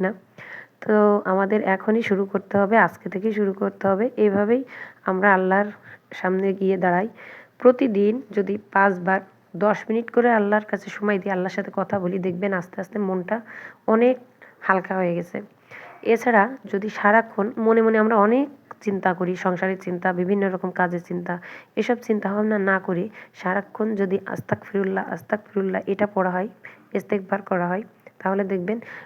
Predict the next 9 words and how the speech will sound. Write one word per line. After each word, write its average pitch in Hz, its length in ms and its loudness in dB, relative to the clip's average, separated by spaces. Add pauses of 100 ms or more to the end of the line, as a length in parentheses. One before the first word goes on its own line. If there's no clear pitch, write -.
(140)
ভিতর 208 340 6
থেকে 214 320 -4
আপনার 196 400 -4
ভিতরের, 196 420 -2
ভিতর 208 420 0 (160)
যে 190 200 -2
একটা 196 220 0 (120)
টেনশন, 214 480 2
অশান্তি, 208 560 -2